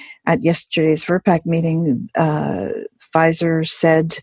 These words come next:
that it is in the process of completing, um, animal trials that are called dart trials. That stands for Developmental and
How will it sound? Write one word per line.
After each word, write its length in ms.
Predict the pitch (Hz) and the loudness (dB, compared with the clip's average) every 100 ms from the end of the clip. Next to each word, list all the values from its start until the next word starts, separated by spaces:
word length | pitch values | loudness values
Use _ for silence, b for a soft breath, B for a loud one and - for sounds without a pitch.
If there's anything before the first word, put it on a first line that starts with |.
| B B B B B B B _ - | B B B B B B B _ 0
that 200 | 175 170 | 2 4
it 140 | 170 | 4
is 360 | 165 151 170 - | 4 2 0 -2
in 200 | - 170 | -2 0
the 100 | 160 | -2
process 580 | 147 - 220 - 175 - | -2 2 4 4 0 2
of 580 | 160 156 156 - - - - _ - | 2 2 0 -8 -14 -16 -18 _ -10
completing, 840 | - 170 165 - 240 208 175 165 - | -4 -2 -2 4 4 4 0 0 0
um, 560 | 160 165 165 160 165 175 _ _ _ _ _ _ _ _ - - B B B - | 0 0 -2 -2 -4 -10 _ _ _ _ _ _ _ _ -20 -18 B B B -2
animal 380 | 185 196 190 180 | 2 4 2 2
trials 520 | - 151 147 147 135 | 2 2 4 4 2
that 100 | 143 | 2
are 60 | 143 | 0
called 440 | 143 147 151 160 | 0 0 0 0
dart 300 | 175 175 165 | 0 0 0
trials. 540 | - 147 156 156 135 - | -2 -2 0 0 -2 0
That 280 | 151 - | -2 -2
stands 360 | - - 160 160 | -6 -2 -2 -2
for 140 | - | -2
Developmental 840 | 147 151 160 156 127 139 139 151 143 | 0 2 2 2 2 2 4 2 4
and 340 | 143 147 139 | 2 2 0